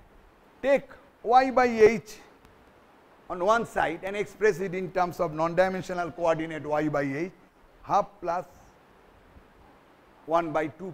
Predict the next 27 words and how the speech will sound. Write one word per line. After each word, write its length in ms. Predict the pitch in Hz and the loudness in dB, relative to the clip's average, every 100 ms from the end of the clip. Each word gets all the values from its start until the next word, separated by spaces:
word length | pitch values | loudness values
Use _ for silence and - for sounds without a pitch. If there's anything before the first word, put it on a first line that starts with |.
| - | -6
p. 280 | 269 254 - - _ - - _ _ - - _ - _ _ _ _ _ - - - - | -6 -6 -10 -20 _ -20 -20 _ _ -20 -20 _ -20 _ _ _ _ _ -20 -20 -12 -4
And 180 | 220 | 0
at 100 | 233 | 0
the 120 | 226 233 | 0 -4
same 340 | - 262 311 | 0 0 0
time, 420 | 302 277 165 160 - - - | 2 2 4 -2 -6 -20 -2
I 200 | 185 220 | 0 0
see 360 | 180 - 262 214 | -4 -6 -4 -2
that 360 | 175 165 165 - - _ - 131 | 0 -2 -6 -20 -20 _ -20 -14
d 160 | 135 233 | -8 -6
square 540 | - - 277 285 277 | -8 -8 -2 0 0
u 220 | 262 262 247 | -2 -4 -4
d 300 | 156 220 226 | -6 -6 0
y 300 | 226 226 226 | 2 2 -2
square 580 | - - 214 175 123 135 - - _ _ _ _ - _ _ - _ - | -12 -6 -2 0 -4 -12 -20 -20 _ _ _ _ -20 _ _ -20 _ -14
is 220 | 180 185 | -12 -8
equal 280 | 196 202 220 | -8 -4 -4
to 160 | 165 214 | -2 -4
what? 300 | 180 202 202 - - _ - - - - - _ - | -2 -4 -6 -20 -20 _ -20 -20 -20 -20 -20 _ -12
D 140 | 147 214 | -8 -8
square 400 | - 254 247 254 | -2 0 2 0
u 120 | 254 | -4
d 220 | 185 233 | -4 2
y 180 | 233 226 | 2 2
square, 360 | - 233 226 | -2 -6 -6
if 180 | 214 - | -6 -10
you 320 | 214 202 190 | -10 -10 -12